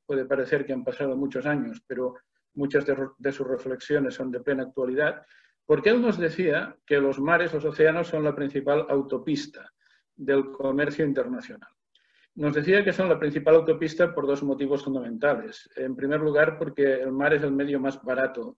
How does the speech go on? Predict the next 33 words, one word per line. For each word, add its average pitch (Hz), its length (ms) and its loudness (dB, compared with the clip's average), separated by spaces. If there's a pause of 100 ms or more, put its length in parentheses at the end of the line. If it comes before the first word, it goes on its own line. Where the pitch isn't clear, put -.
para 127 180 -2
llevar 127 260 -2
a 127 60 -2
cabo 135 240 0
transporte 131 760 -6 (360)
de 127 100 -4
mercancías 135 600 0
en 127 100 -4
grandes 127 400 -4
cantidades, 135 720 -2 (420)
y 151 80 -4
también 160 400 2
porque 165 280 -2
Mahan 151 300 0
entendía 151 500 2
que 151 80 0
es 139 80 -2
el 135 100 0
medio 139 240 0
más 131 160 -2
seguro 131 480 -6 (300)
para 131 420 0
proceder, 139 480 0
a 131 80 -4
pesar 175 340 2
de 165 140 -2
que 151 80 2
él 151 60 6
era 143 180 2
consciente 127 500 -4
de 117 140 -8
que 120 60 -10
había 143 380 0